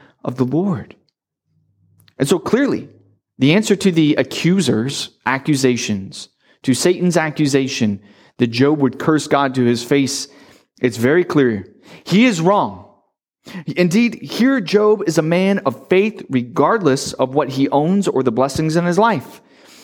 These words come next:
And the author wants to make sure that you and I get the point. This is why in verse twenty-two we see, "In all this Job did not sin or charge God with wrong."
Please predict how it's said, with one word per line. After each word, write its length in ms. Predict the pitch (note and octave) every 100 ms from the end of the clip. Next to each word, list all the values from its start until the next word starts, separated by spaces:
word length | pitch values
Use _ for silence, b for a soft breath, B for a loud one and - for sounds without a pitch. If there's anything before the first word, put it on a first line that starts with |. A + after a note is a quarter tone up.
| B B
And 140 | G3+
the 100 | A3+
author 340 | A3 C4+ D4+ D#4+
wants 300 | C#4 C4 -
to 60 |
make 160 | A3+ A3
sure 160 | A3 G3+
that 120 | D#3
you 180 | F3+ G3
and 80 |
I 80 | F#3
get 180 | F3 F3+
the 80 | -
point. 500 | - G#3+ C#3+ G#2+ -
This 200 | C#3+ G3
is 100 | E3+
why 180 | E3+ E3+
in 120 | D3
verse 180 | D3 C#3+
twenty-two 720 | - D#3 C3+ - A#3 E3 F3+ B B B
we 120 | D3 D3+
see, 480 | - D3+ D3 G3+ B B B B _
"In 120 | C#3+
all 340 | D3+ F3 G#3+ C4
this 340 | F#3+ G3+ G#3
Job 320 | - D#3 F3+
did 140 | D3+ B2+
not 200 | C3 G2+
sin 520 | - - D#3 F#3 G3+
or 200 | - B2
charge 560 | A2+ - E3+ F3+ F3+ -
God 400 | C#3+ C#3+ D3 B2+
with 280 | B2+ B2+ -
wrong." 580 | A2+ A2+ A2 G2 D#2 -